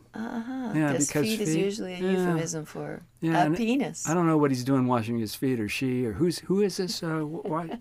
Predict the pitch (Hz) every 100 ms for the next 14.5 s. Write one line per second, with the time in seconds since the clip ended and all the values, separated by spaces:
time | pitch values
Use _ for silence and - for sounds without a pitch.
0 | - 233 233 - 233 - - 233 - -
1 | 151 151 151 151 147 - 127 113 85 -
2 | - - - - 202 202 156 151 123 -
3 | - 208 196 170 - 185 214 320 - 220
4 | 175 190 160 156 170 151 123 - - 123
5 | 127 117 - - - 143 135 - 151 160
6 | 160 127 135 131 - 110 - 127 110 -
7 | - - - 156 151 127 110 104 - 123
8 | 131 98 98 101 98 101 _ _ - 104
9 | - 214 254 247 302 - - 381 320 165
10 | _ - 151 180 180 180 196 311 - _
11 | - 330 403 - 381 453 453 - 392 381
12 | 240 170 151 123 117 - _ - 214 156
13 | 180 180 185 175 196 196 160 156 139 120
14 | - 123 - 98